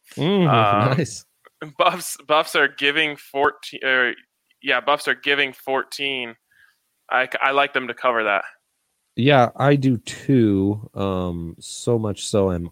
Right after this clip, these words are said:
Speaker 1: almost concerned that's bait. Uh, but no, I like that. I do like that. I also like Creighton to cover the minus eight over Marquette. Marquette's a pretty good team, but, um,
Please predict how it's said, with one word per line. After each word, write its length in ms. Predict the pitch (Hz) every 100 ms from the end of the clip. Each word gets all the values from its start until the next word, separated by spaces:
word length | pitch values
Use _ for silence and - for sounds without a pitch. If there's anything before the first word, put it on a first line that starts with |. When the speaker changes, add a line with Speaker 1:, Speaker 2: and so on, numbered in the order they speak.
| _
Speaker 1:
almost 460 | 107 107 98 95 -
concerned 560 | 101 92 - 95 85
that's 280 | 82 85 - - _
bait. 480 | 107 101 80 85 - - - _ _
Uh, 300 | 104 95 92
but 160 | 104 120
no, 160 | 120
I 120 | 101 101
like 260 | 101 90
that. 200 | 80 78 -
I 100 | 92
do 220 | 101 98
like 300 | 90 82 -
that. 220 | 92 87
I 120 | 87
also 320 | 87 92 - 98
like 180 | 87
Creighton 460 | - - 101 92 92
to 120 | -
cover 340 | - 95 90 90
the 100 | 85
minus 440 | 85 80 80 - -
eight 300 | 117 110 -
over 300 | 92 82 78
Marquette. 560 | 78 73 - 117 104 - _ - _ _
Marquette's 320 | 113 151 156
a 40 | 143
pretty 220 | 123 131
good 240 | 117 113
team, 300 | - 107 82
but, 260 | 82 80 80
um, 540 | 80 80 78 78 85